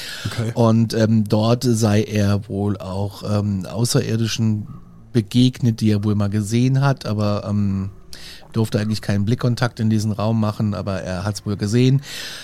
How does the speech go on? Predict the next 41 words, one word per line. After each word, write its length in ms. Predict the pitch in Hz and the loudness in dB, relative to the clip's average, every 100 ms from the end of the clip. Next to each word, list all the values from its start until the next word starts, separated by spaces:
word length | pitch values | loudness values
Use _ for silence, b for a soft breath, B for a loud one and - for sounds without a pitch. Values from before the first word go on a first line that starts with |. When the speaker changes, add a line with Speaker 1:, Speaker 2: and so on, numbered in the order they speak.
| B - | B 0
Speaker 2:
Und 500 | 120 113 107 104 - | 4 4 4 0 -2
angeblich 440 | 110 107 - - | 0 0 0 0
habe 220 | 110 110 | 2 2
er 140 | 104 107 | 0 0
dort 260 | 107 107 | 0 -2
an 140 | 104 101 | -2 -4
außerirdischen 640 | 98 110 104 104 107 110 | -2 -2 -2 -2 -2 -2
Technologien 680 | 98 107 117 107 104 117 131 | -2 -2 0 0 0 4 4
gearbeitet, 800 | 110 - 87 - 85 80 87 - | 4 -2 -6 -6 -6 -8 -10 -10
wie 300 | 87 85 80 | -10 -8 -8
Antrieb 500 | 60 110 - 101 92 | -6 -4 -2 -4 -4
und 180 | 92 98 | -8 -8
hast 180 | 98 - | -6 -6
du 40 | |
nicht 160 | 80 - | -8 -8
gesehen. 340 | 95 78 80 | -12 -10 -10
Er 240 | 78 95 98 | -8 -8 -8
war 80 | 92 | -8
ja 120 | 90 | -6
Physiker. 440 | - 110 101 - | 0 0 0 -4
Speaker 1:
Okay. 160 | 98 104 B B B B B - | -8 -8 B B B B B 0
Speaker 2:
Ähm, 240 | 107 107 | 2 4
er 60 | 117 | 4
gibt 220 | 143 - | 2 4
heute 260 | 160 165 | 4 4
auch 80 | 131 | 0
keine 220 | - 127 117 | 0 0 2
Interviews 480 | 135 165 160 165 | 0 0 -2 -4
mehr. 220 | 160 180 240 - - - - - - | -4 -4 -6 -10 -16 -16 -18 -18 -8
Speaker 1:
Ach. 260 | 123 - - B B B B B - 110 | -6 -8 -14 B B B B B -6 0
Speaker 2:
Also, 140 | 113 | 0
den 500 | 107 113 107 113 107 | 0 -2 0 0 0
kriegst 340 | - - 117 | -2 -2 0
du 100 | 143 | 0
wohl 120 | 113 110 | 2 2
ganz 280 | 117 127 | 2 0
selten 320 | 110 120 135 147 | 0 -2 0 0
noch 180 | 143 | 0
irgendwie 360 | 131 131 139 123 | 0 0 0 0
zu 180 | 123 113 | -2 -2
Gesicht. 440 | 117 113 160 - | 0 0 -2 -4